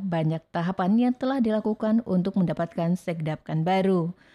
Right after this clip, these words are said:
mulai dari mesti adanya izin dari K S N, serta juga izin Mendagri dan melakukan seleksi jabatan. Karena itu, Muflihun berharap kepada Indra Pomi yang terhitung hari ini resmi sebagai Sekda Pekanbaru untuk dapat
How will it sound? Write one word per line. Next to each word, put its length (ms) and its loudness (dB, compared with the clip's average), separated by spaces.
mulai 320 0
dari 240 -2
mesti 480 0
adanya 480 -2
izin 400 2
dari 240 0
K 240 -2
S 80 -8
N, 320 0
serta 400 -2
juga 320 2
izin 320 -2
Mendagri 640 0
dan 320 0
melakukan 640 -2
seleksi 400 -4
jabatan. 800 0
Karena 320 -2
itu, 180 0
Muflihun 480 0
berharap 540 -2
kepada 400 -2
Indra 320 0
Pomi 560 2
yang 240 0
terhitung 560 0
hari 320 0
ini 260 2
resmi 480 2
sebagai 380 -2
Sekda 420 -4
Pekanbaru 680 0
untuk 320 2
dapat 240 -2